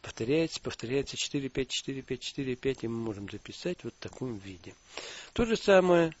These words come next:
мы можем записать и двадцать девять девятых, двенадцать пятьдесят пятых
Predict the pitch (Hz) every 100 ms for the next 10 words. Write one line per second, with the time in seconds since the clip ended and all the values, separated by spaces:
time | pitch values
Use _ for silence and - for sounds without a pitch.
0 | - - - 131 147 156 143 107 - 113
1 | - 139 147 - - 123 - - - 113
2 | 131 - 123 110 131 143 110 - _ _
3 | 104 101 95 104 120 - - _ - -
4 | - 113 135 151 170 - - 107 - 107
5 | - - 107 127 -